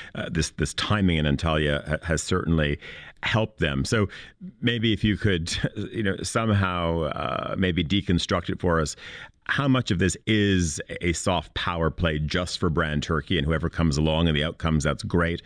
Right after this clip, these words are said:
Or would you say that there is also some sense of pushing for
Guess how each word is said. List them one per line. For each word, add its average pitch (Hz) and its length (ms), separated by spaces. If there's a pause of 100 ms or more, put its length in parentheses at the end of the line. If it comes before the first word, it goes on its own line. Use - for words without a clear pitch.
(320)
Or 107 180
would 98 200
you 92 100
say 92 240
that 80 140
there 85 180
is 80 120
also 80 640 (420)
some 131 440
sense 85 420
of 85 120
pushing 90 360
for 85 200